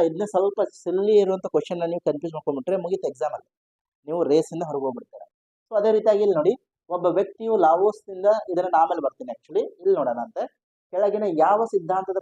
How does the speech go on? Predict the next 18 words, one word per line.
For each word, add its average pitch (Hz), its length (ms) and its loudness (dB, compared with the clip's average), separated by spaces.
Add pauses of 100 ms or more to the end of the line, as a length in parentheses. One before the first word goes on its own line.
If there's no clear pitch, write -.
ಪ್ರಕಾರ 160 280 2 (200)
ದಕ್ಷಿಣ - 300 -6 (140)
ಅಮೆರಿಕ 175 260 -4 (140)
ಮತ್ತು 165 160 -8 (120)
ಆಫ್ರಿಕಾ 156 400 -4
ಖಂಡವು 170 320 -6
ಒಂದಾನೊಂದು 147 520 -12
ಕಾಲದಲ್ಲಿ 139 380 -4
ಕೂಡಿಕೊಂಡಿದ್ದವು? 123 560 -16 (360)
ನಮ್ಮನ್ನೇ 170 360 0 (480)
ಡೇ 170 80 0 (160)
ಥರ್ಡ್ 185 260 2
ಹೇಳುವಾಗ 160 240 2 (160)
ಕಾಂಟಿನೆಂಟಲ್ 175 500 -2
ಡ್ರಿಫ್ಟ್ - 280 -10
ಥಿಯರಿ 127 300 -4 (340)
ಅಥವಾ 196 160 -2 (100)
ಖಂಡಾಂತರ 160 500 -2